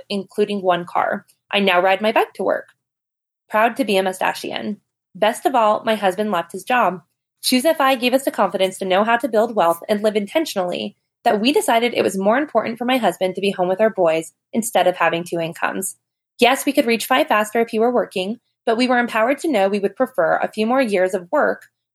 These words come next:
to have the time with our kids now. I make good money and have been blessed to move up quickly in my career.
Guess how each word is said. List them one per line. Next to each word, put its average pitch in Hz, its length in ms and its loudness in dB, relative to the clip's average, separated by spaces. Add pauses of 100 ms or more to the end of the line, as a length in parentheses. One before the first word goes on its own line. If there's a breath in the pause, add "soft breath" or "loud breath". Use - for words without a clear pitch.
(120)
to 233 80 2
have 196 180 0
the 226 80 2
time 185 180 -4
with 175 140 -2
our 170 100 0
kids 180 280 -4
now. 185 340 -2 (580)
I 240 60 2
make 240 200 0
good 311 100 2
money 208 360 0
and 214 120 -2
have 202 180 0
been 190 140 0
blessed 190 320 -2
to 277 80 -2
move 233 120 0
up 214 140 2
quickly 180 360 -4
in 175 100 -2
my 170 100 -2
career. - 580 -4